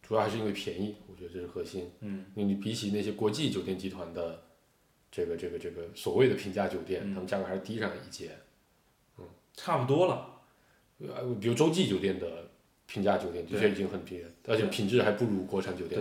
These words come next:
Speaker 1: 好。
Speaker 2: 对。
Speaker 1: 嗯。但比如其他几个酒店集团可能还定位在高端的嘛。
Speaker 2: 嗯。
Speaker 1: 嗯。但这个东西我觉得，这个东西也可能挺难啊。啊，也不是，你看国，我，我发现，我最近观察到一个点啊，北京有很多原来那些比较有名的老牌的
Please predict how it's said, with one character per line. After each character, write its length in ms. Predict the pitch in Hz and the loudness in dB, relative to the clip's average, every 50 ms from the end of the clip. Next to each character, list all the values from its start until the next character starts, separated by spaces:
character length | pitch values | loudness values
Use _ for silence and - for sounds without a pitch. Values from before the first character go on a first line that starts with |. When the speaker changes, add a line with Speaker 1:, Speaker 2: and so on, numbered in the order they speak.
| 95 87 | -2 -2
Speaker 1:
好。 160 | - - - - - _ _ _ _ - | -4 -10 -12 -16 -20 _ _ _ _ -16
Speaker 2:
对。 80 | 92 87 | -14 -14
Speaker 1:
嗯。 60 | 80 - - _ _ _ _ _ _ _ _ _ _ _ | -14 -16 -18 _ _ _ _ _ _ _ _ _ _ _
但 360 | - 113 107 101 98 98 92 - | -2 0 2 2 2 0 -2 -2
比 120 | - 101 | -2 0
如 260 | 95 95 101 101 101 101 | 0 2 2 0 -2 -2
其 120 | - - 113 | -4 -2 2
他 140 | 110 131 131 | 4 4 4
几 100 | 107 98 | 4 0
个 80 | 92 | -2
酒 80 | 90 87 | -4 -4
店 120 | 82 85 85 | -6 -8 -8
集 80 | - | -8
团 100 | 85 85 | -10 -8
可 80 | 85 87 | -8 -8
能 80 | 85 | -4
还 80 | 92 95 | -4 -4
定 180 | 95 - 107 98 | -2 -2 0 0
位 80 | 95 95 | 2 0
在 80 | 92 | 0
高 160 | - - 104 | 0 0 -2
端 160 | 104 110 117 123 | 0 0 -2 -2
的 80 | - | -4
嘛。 60 | - 101 | -6 -8
Speaker 2:
嗯。 220 | 98 92 87 85 82 - _ _ - | -10 -10 -12 -16 -20 -20 _ _ -14
Speaker 1:
嗯。 100 | 95 82 - - - _ _ _ _ _ _ _ _ _ _ _ _ _ _ _ _ | -14 -14 -14 -16 -20 _ _ _ _ _ _ _ _ _ _ _ _ _ _ _ _
但 120 | - 143 139 | -4 -4 0
这 140 | - 262 | 2 4
个 80 | 233 143 | 6 6
东 140 | 123 117 110 | 6 6 4
西 160 | 101 107 101 | 2 0 2
我 120 | 98 95 | 2 2
觉 160 | 92 92 98 95 | 2 2 2 2
得， 340 | 101 98 98 101 - - - - - _ _ _ _ _ _ _ - _ _ _ | 2 2 2 0 -4 -8 -16 -20 -20 _ _ _ _ _ _ _ -20 _ _ _
这 120 | - - 208 | 0 2 4
个 40 | 151 | 4
东 80 | 147 | 6
西 80 | 151 143 | 6 6
也 80 | 139 | 6
可 120 | 139 - 110 | 6 4 0
能 80 | 113 | -2
挺 180 | - - 107 95 | -2 -2 -4 -4
难 100 | 90 82 82 | -4 -4 -4
啊。 300 | 90 113 110 101 - - - - _ _ _ _ _ _ - | -2 -2 -2 -4 -6 -10 -18 -20 _ _ _ _ _ _ -2
啊， 80 | 117 | -2
也 120 | 101 95 92 | 0 0 0
不 140 | 95 107 | -2 -2
是， 220 | 120 123 - - 113 | 0 2 2 2 4
你 100 | 101 101 | 4 2
看 140 | - - - | 0 0 2
国， 140 | 120 123 | 4 6
我， 240 | 123 123 123 - 143 | 6 6 4 2 -2
我 60 | 131 | 0
发 160 | 127 151 175 180 | 4 6 6 8
现， 100 | 135 127 | 8 6
我 40 | 123 | 4
最 180 | 123 - 180 | 4 2 4
近 80 | 160 131 | 4 6
观 120 | 143 151 151 139 | 6 6 6 6
察 80 | 123 | 6
到 80 | 110 107 | 6 6
一 80 | 107 | 6
个 60 | 104 98 | 4 2
点 200 | - 95 - - | 2 0 -4 -4
啊， 80 | - - - - - - - - _ - | -8 -16 -20 -20 -20 -20 -20 -12 _ 2
北 140 | 127 117 | 2 4
京 200 | 107 131 160 165 | 4 4 4 8
有 180 | 156 143 151 156 | 10 10 10 10
很 260 | 147 - 104 95 92 | 6 2 0 0 0
多 300 | 104 113 117 117 117 117 | 0 2 4 4 4 6
原 160 | 117 110 117 | 6 4 4
来 160 | 123 117 107 113 | 6 4 4 4
那 160 | 123 117 104 | 4 2 2
些 220 | 98 - 110 107 | 0 2 2 2
比 120 | 101 - 104 | 2 4 4
较 140 | 107 110 | 4 4
有 140 | 104 98 101 | 6 4 4
名 260 | 90 90 90 90 98 | 2 2 0 -2 0
的 120 | 101 110 - | 2 4 4
老 180 | 98 - 85 | 4 4 4
牌 280 | - - - - 87 92 | 2 -2 -4 -4 -2 0
的 320 | 107 113 104 95 - - | 2 2 2 2 2 -2